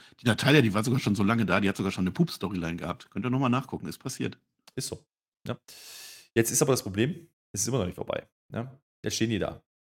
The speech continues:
Speaker 2: die beiden Promo-Göttinnen,
Speaker 1: Ja, nicht vorbei.
Speaker 2: Natalya und Shayna Baszler. Und da kommt jetzt natürlich
Speaker 1: Ist das ja
Speaker 2: Promo-Göttin Nummer drei. Bam! Ronda Rousey, Joan Jett, äh, Reputation. Und dann ist sie da und wir denken uns alle so, „Yay. <laughs> Yay.“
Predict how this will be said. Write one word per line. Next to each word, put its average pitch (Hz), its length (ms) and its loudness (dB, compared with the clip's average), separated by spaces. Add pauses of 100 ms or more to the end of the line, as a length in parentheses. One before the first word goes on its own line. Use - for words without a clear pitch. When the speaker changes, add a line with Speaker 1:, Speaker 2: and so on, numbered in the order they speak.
(100)
Speaker 2:
die - 40 -6
beiden 95 260 2
Promo-Göttinnen, 98 560 -4
Speaker 1:
Ja, 95 80 -2
nicht 80 180 -6
vorbei. 101 220 -2
Speaker 2:
Natalya 104 200 2
und 101 160 -6
Shayna 101 200 -2
Baszler. 95 400 -2
Und - 100 -12
da 92 100 0
kommt 107 200 -4
jetzt 123 180 -2
natürlich 127 360 -6
Speaker 1:
Ist - 20 -18
das 90 140 -8
ja 104 140 2
Speaker 2:
Promo-Göttin 104 500 -2 (220)
Nummer 156 380 8
drei. 113 360 6 (580)
Bam! 117 500 4 (180)
Ronda 123 200 8
Rousey, 117 280 8
Joan 143 200 6
Jett, 147 240 4 (220)
äh, 170 960 8
Reputation. 143 680 8 (180)
Und 127 180 2
dann 139 80 6
ist 160 120 0
sie 156 80 6
da 131 260 6
und 123 160 -2
wir 123 80 0
denken 131 180 0
uns 120 120 -2
alle 117 160 0
so, 113 180 0
„Yay. 113 500 -4 (160)
<laughs> - 800 -20
Yay.“ 107 300 -6